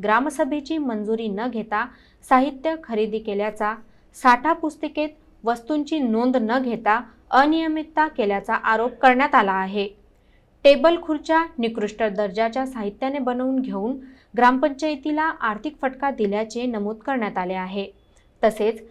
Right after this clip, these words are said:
बांधकामांसाठी आवश्यक असलेली रॉयल्टी व जीएसटीचा भरणा न करता लाखो रुपयांचा अपहार केल्याचा आरोप करण्यात आला आहे. प्रयोगशाळेतील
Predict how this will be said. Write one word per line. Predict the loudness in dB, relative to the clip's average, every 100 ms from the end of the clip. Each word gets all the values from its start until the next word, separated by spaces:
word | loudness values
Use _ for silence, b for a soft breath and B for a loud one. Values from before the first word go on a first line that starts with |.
| B 2
बांधकामांसाठी | 4 4 4 4 4 -2 -2 -4 -2 -4 0
आवश्यक | 0 -2 -4 -6 -4
असलेली | -10 -4 -4 -2 0
रॉयल्टी | 2 2 0 -2 -4 -6 -8 -20 0
व | 0
जीएसटीचा | 2 4 4 4 -6 -4 -4
भरणा | -4 -6 -4 -4
न | -4 -6
करता | -4 -6 -2 -6 -6 b b 2
लाखो | 4 4 2 -4
रुपयांचा | -2 -4 -4 -8 -2 -2 -2 -8
अपहार | -4 -2 -2 -2 -2
केल्याचा | -2 -2 -2 -4 -8
आरोप | -8 -8 -6 -6 -6
करण्यात | -4 -2 -2 -2
आला | -2 -4
आहे. | -6 -8 -8 -10 _ _ b b b b b
प्रयोगशाळेतील | 6 8 6 2 0 0 -2